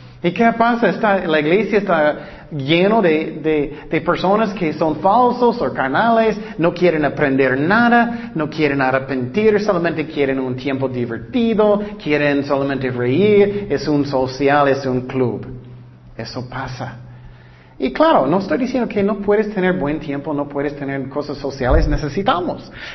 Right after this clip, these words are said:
Pero ¿cómo es? ¿Es espiritual o solamente es como el mundo? ¿Cómo es? Por ejemplo, cuando, no estoy diciendo que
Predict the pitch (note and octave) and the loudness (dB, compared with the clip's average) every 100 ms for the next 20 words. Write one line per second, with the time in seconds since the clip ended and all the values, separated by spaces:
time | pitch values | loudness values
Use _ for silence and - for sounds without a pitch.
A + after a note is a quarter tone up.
0 | - - A#3+ B3 C4 D4 C#4 - D#3 - | -10 -2 0 2 4 4 4 0 -8 -8
1 | D3 - B3+ C4 E3+ D3+ A3 C4+ - - | -10 -6 -4 -2 -2 -2 0 0 -2 -4
2 | A3+ A3 A3+ G#3+ G#3+ G#3+ G#3+ G#3 A3+ C4 | -4 -2 -2 -2 -2 -4 -2 0 4 6
3 | A3 - - - - - - - A3+ A3+ | 4 0 -6 -12 -18 -20 -14 0 4 6
4 | C4 G3 - - - - - - - - | 4 2 -4 -12 -16 -20 -20 -20 -16 2
5 | G3 A3+ G#3+ G3+ F#3+ F3+ F#3 G3+ G#3+ F#3+ | 4 6 4 4 2 2 2 2 4 2
6 | F#3 G3 F3+ E3+ D3+ D3+ - | 2 0 0 0 0 -2 -10